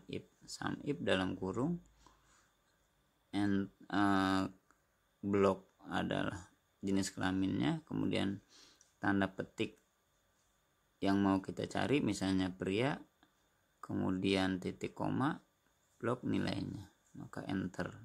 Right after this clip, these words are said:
Maka jumlah nilai pria adalah empat ratus empat puluh enam. Jumlah nilai wanita sama seperti cara mencari jumlah nilai pria, hanya tanda petik, tanda kutipnya,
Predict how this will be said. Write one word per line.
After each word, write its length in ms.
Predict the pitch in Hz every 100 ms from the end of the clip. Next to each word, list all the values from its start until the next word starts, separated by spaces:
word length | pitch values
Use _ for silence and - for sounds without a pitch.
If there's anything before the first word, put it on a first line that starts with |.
| - -
Maka 240 | 95 95
jumlah 400 | 92 92 98 135 135
nilai 260 | 127 143 143
pria 340 | 131 117 120 104
adalah 300 | 101 101 - -
empat 380 | - - - -
ratus 240 | - - _
empat 160 | - -
puluh 160 | - -
enam. 180 | - - - _ - - - - _ _
Jumlah 320 | - 101 110 120
nilai 240 | 120 123
wanita 640 | 123 120 120 - 127 139 -
sama 400 | - 107 101 113
seperti 640 | - 117 - 127 - 127 - _ _ -
cara 240 | 101 101
mencari 480 | 107 98 98 101 101
jumlah 400 | 98 98 98 92 90
nilai 240 | 92 90
pria, 400 | 90 104 101 113 131 _ _ - - _ _ -
hanya 320 | 98 98 113
tanda 640 | 120 - 98 95 95 98 95
petik, 560 | - 107 - 101 92 _ _ _ _ _ _
tanda 720 | - 98 98 95 95 104 - - 143 _
kutipnya, 640 | 117 - - - 123